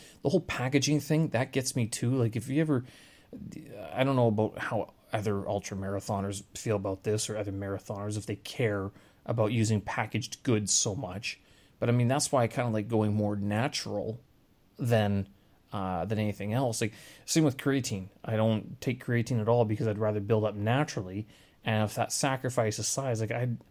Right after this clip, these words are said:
I don't know if I could sustain being very big. I couldn't five, six years ago, or th-, three, four years ago. I, I was a lot bigger, but I wasn't, I wasn't eating properly, so I was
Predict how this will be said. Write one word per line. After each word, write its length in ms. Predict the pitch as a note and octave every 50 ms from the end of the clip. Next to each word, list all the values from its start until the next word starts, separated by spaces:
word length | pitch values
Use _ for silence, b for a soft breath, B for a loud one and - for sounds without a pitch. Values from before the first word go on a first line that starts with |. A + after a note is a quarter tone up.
| B B B B B B -
I 60 | -
don't 100 | E3+ A3
know 80 | G#3 G3
if 120 | E3 -
I 60 | F3 D#3+
could 160 | - D3+ -
sustain 800 | - D3 C3+ - - - - - C#3 D3+ F#3 G#3 G3+ E3+ D#3 C3+
being 340 | G#2+ B2 A#2 A2+ G#2 G2+ F#2+
very 260 | G#2 G#2 G2+ G2 G2+
big. 380 | F#2+ F#2+ G2 F2 E2+ - - B B B B B B B B -
I 120 | A2+ A#2 G#2+
couldn't 400 | - - F3+ F#3+ D#3+ C3 - - - - -
five, 540 | - - - - - A2+ G#2 A#2 A#2+ A#2+ A#2
six 260 | - C3+ A#2 - -
years 220 | A2+ A#2 D3+ D3 C#3
ago, 160 | A2 A2 G2+
or 180 | G2+ G2+ G2
th-, 260 | G2 - - - A#2+ - - - - -
three, 180 | - - B2 A2
four 220 | - - A2+ A#2
years 200 | B2+ C3+ B2+ A2
ago. 200 | G#2 G2+ G2+ F#2+
I, 640 | F#2+ G#2 G2+ - - - - - - - _ _ -
I 60 | -
was 140 | G2+ D#2+ - -
a 60 | F#2+
lot 180 | A#2+ D3+ C3
bigger, 260 | B2 A2 G2 G2 G2 F#2
but 140 | G#2+ G#2
I 60 | G#2+ A2
wasn't, 400 | A2+ A2 G#2+ A2 F#2 - - - - -
I 80 | A#2
wasn't 300 | A2+ B2+ B2+ A#2 A#2 - -
eating 300 | D3 C#3 C3+ B2+ A#2 G#2+
properly, 520 | - B2 G#2+ G2 F#2+ - G#2 G2 G2 G2
so 220 | F#2+ - A2 G2+
I 40 | G2
was 180 | G2 F#2+ -